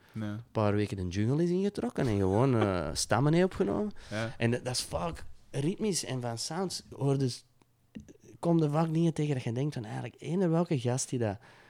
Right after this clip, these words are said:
Speaker 2: geïnteresseerd is of, of, eh, of griet
Speaker 1: Hm.
Speaker 2: in, eh, <laughs> in, eh, eh, in, in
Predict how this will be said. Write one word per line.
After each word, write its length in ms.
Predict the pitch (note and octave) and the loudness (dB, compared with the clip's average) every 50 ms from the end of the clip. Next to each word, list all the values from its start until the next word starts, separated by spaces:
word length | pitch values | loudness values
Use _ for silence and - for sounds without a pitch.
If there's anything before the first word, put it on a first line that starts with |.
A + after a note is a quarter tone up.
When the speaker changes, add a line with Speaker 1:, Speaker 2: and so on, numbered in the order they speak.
| - - - - - _ _ _ _ _ _ _ | -20 -20 -20 -20 -20 _ _ _ _ _ _ _
Speaker 2:
geïnteresseerd 560 | - A#2 A#2 A#2 A#2+ A2 - - B2 A#2+ B2 - | -4 -2 -2 0 0 0 0 2 2 2 2 0
is 260 | C3 - - - - | -2 -4 -4 -6 -4
of, 260 | - G2+ G2 - - - | -6 -8 -8 -10 -14 -12
of, 220 | - - - - - | -12 -12 -10 -8 -8
eh, 280 | C2 C2 D2+ A#1+ A1+ - - | -6 -6 -6 -8 -10 -12 -14
of 180 | - - - | -16 -18 -18
griet 420 | - - - G2+ A2 C3 - - - - - - - - | -16 -10 -6 -4 -4 -4 -6 -10 -18 -20 -20 -20 -12 -12
Speaker 1:
Hm. 60 | A#2 - | -12 -8
Speaker 2:
in, 300 | - - A#2 A2+ A2+ A2 | -2 2 4 6 6 6
eh, 400 | A2 G#2+ G#2+ G#2+ G#2+ G#2 G2+ G#2+ - - | 8 8 8 8 8 8 6 4 2 2
<laughs> 1500 | - C#3 C3+ C3+ C3 - B3+ - - D3+ D3 - - - - - - - - - - - - - - - - D#3+ F3 D#3+ | 4 4 4 4 2 0 2 4 6 6 6 4 4 -2 -8 -10 -10 -10 -10 -12 -16 -16 -18 -18 -20 -8 2 8 12 12
in, 180 | D#3 D#3 D3 C3+ | 12 12 12 12
eh, 500 | C3 B2 B2 A#2+ A#2+ A#2 A#2 A#2 A2+ A#2+ - - - - - - - - - - - _ - - - - _ | 12 12 12 12 12 12 10 10 8 6 4 4 -2 -6 -8 -12 -14 -14 -14 -16 -18 _ -20 -20 -20 -20 _
eh, 360 | - F2 D#2 D#2+ F#2+ F#2 F#2+ D2+ - D#2 - - - - | -10 -8 -8 -8 -8 -10 -12 -12 -12 -14 -14 -14 -14 -12
in, 300 | - A2 G#2+ G2 F2+ - | -10 -10 -10 -10 -12 -12
in 280 | - G#2 G2+ F#2+ F2 | -14 -14 -16 -16 -18